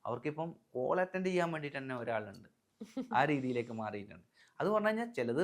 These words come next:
Speaker 1: നമ്മളെ മുമ്പിലുള്ള അറിവാണെങ്കിലും ചിലപ്പോൾ നമുക്ക് അവിടെ എത്താൻ വേണ്ടി പറ്റില്ല.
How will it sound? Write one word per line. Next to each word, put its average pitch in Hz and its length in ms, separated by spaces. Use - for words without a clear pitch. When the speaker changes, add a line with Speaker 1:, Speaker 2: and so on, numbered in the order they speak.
Speaker 1:
നമ്മളെ 190 280
മുമ്പിലുള്ള 185 420
അറിവാണെങ്കിലും 170 760
ചിലപ്പോൾ 135 280
നമുക്ക് 147 240
അവിടെ 135 200
എത്താൻ 123 280
വേണ്ടി 131 180
പറ്റില്ല. 104 320